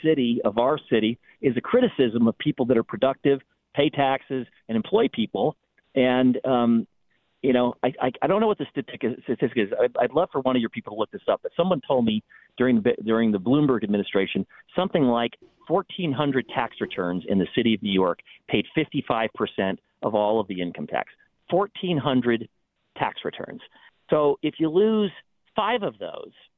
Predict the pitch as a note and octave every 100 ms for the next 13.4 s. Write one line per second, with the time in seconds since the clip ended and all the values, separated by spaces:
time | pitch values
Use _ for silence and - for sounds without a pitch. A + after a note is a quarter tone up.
0 | - B2+ - G3+ G#3+ C3+ F#2+ E2 G#2 -
1 | _ _ _ - G#3+ A#3 - G3+ F#3 D3+
2 | C#3+ C#3 C#3+ C#3+ B2 A#2 A2+ A2+ G#2 -
3 | D3 D3 - G2 G2+ G2 G2+ G2 G#2 B2+
4 | F3 G#2+ F#2+ - _ _ _ _ - C3+
5 | - D3+ G3+ A3 A#2+ G2+ G#2+ - B2+ D#3+
6 | D#3 C3+ B2+ G#2+ G#2 G#2 A2 B2+ _ _
7 | _ A#2 G#2+ - D3 C3+ C3 - A2 G#2
8 | F#2+ F#2+ B2+ - _ _ - A2+ A2 A2
9 | - - C#3+ C#3 A#2+ G#2+ G2+ G2 F2+ F2
10 | - - G#2+ G#2 D3+ - - - - B2
11 | B2+ C3 - - D#3+ F3+ - F#3+ A#3+ -
12 | - _ _ _ A#2+ D3+ - C3 B2 A2+
13 | G#2+ G#2 -